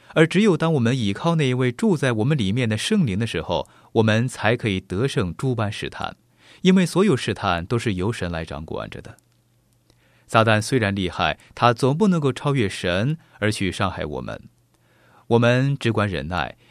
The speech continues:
因为神看见一切，明白一切，他也在掌管一切。很多人都问了，是不是每一样的试探都可以得胜呢？不错，每一个临到我们身上的试探，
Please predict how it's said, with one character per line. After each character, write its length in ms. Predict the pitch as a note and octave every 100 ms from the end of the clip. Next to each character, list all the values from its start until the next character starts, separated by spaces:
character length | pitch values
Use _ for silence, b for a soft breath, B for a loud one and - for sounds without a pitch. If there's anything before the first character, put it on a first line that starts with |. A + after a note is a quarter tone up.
| b
因 120 | G3
为 120 | G3+
神 280 | - G#2+ C#3
看 300 | - - E3+
见 160 | A#2+
一 100 | E2
切， 360 | F#2 - E2+ D2 -
明 200 | A#2+ E3
白 140 | A2+
一 120 | D#2+
切， 320 | E2 - D2 - b b
他 160 | G#2
也 140 | F2 D#2
在 240 | E2 C#2
掌 260 | - D2+ D2+
管 180 | C2
一 120 | B1 A1+
切。 280 | - - - - _ _ _ _ _ _ _ _ _ _ _ _
很 160 | - A#2
多 140 | A#2+
人 100 | A2+
都 140 | A#2
问 180 | A#2 A#2
了， 200 | G#2+ G#2 - b b
是 140 | -
不 100 | G3
是 400 | F3 D#3 C#3+ C3 -
每 200 | B2 A2+
一 60 |
样 160 | E3+ F#3
的 80 | B2+
试 140 | -
探 340 | G2+ G#2 F#2 F#2
都 240 | - F#3
可 140 | -
以 120 | G#2 E2
得 220 | C#2+ C#2+
胜 240 | - D2
呢？ 140 | B1 - _ _ _ _ _ _
不 80 | F2+
错， 300 | E2+ D#2 - b b b
每 200 | C#3 C#3
一 60 | F3+
个 140 | G#3
临 120 | D3
到 120 | C#3+ C3
我 80 |
们 120 | G2+ G#2+
身 160 | C3+
上 120 | B2
的 80 | G#2+
试 180 | F#2 F#2+
探， 320 | D#2 E2 C2+